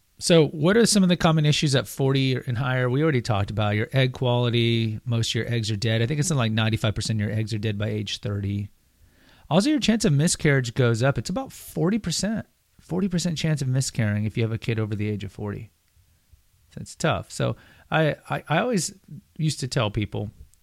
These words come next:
and I told my ex-wife this, tea break,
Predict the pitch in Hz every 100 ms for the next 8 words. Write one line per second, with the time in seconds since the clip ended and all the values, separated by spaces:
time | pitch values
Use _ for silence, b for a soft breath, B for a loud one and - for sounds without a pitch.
0 | - 139 123 151 123 107 - 127 - 117
1 | - 104 101 - _ _ _ _ - 123
2 | 98 98